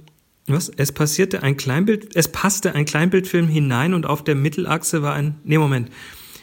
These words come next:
Unter anderem, genau, hier geht's weiter, erinnere ich mich an eine Entwicklerdose, die enorm einfach zu bestücken war. Es passte ein Kleinbildfilm hinein und auf der Mittelachse war ein langer Streifen Plastik aufgewickelt, der oben und unten mit eingestanzten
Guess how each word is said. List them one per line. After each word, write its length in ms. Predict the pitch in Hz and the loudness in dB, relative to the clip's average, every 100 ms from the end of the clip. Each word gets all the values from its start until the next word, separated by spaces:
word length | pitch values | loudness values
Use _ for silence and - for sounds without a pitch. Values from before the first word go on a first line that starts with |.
| - _ | -20 _
Unter 360 | 208 240 190 | 6 6 2
anderem, 420 | 175 254 214 147 120 | 4 4 4 4 2
genau, 260 | 127 117 | 2 2
hier 120 | 127 | 2
geht's 180 | 127 123 | 0 0
weiter, 220 | 113 117 | -2 0
erinnere 240 | 131 156 196 | 0 2 2
ich 120 | - | 2
mich 140 | 185 | 0
an 140 | 165 170 | 0 0
eine 180 | 143 160 | 0 0
Entwicklerdose, 760 | 151 - 247 180 143 139 170 | 0 0 2 2 4 2 2
die 200 | 156 165 | 0 2
enorm 380 | 143 143 147 208 | 2 2 0 0
einfach 280 | 147 165 165 | -2 -2 -4
zu 140 | - | -2
bestücken 400 | 165 - 180 165 | -2 0 0 2
war. 140 | 127 113 | 2 0
Es 100 | - | 0
passte 340 | 151 175 - | 0 0 -2
ein 120 | 131 | -2
Kleinbildfilm 580 | 120 123 160 175 - 170 | -2 0 0 -2 0 2
hinein 400 | 170 165 165 196 - - - - - - | 2 2 0 -2 -6 -20 -20 -20 -20 -2
und 80 | 135 | 0
auf 80 | 135 | 4
der 100 | 135 | 2
Mittelachse 460 | 151 165 156 180 | 2 0 0 0
war 60 | 160 | 2
ein 100 | 135 | 2
langer 260 | 117 143 170 | 0 0 -2
Streifen 400 | - 131 165 151 | 0 0 0 0
Plastik 400 | 135 156 175 - | 0 0 -2 -2
aufgewickelt, 540 | 127 - 127 160 151 | -2 0 2 2 2
der 100 | 147 | 2
oben 140 | 156 | 2
und 100 | 180 | 0
unten 220 | 160 180 175 | 2 2 2
mit 120 | - | 0
eingestanzten 800 | 143 175 - 160 - - 151 | 0 0 0 -2 -2 0 -2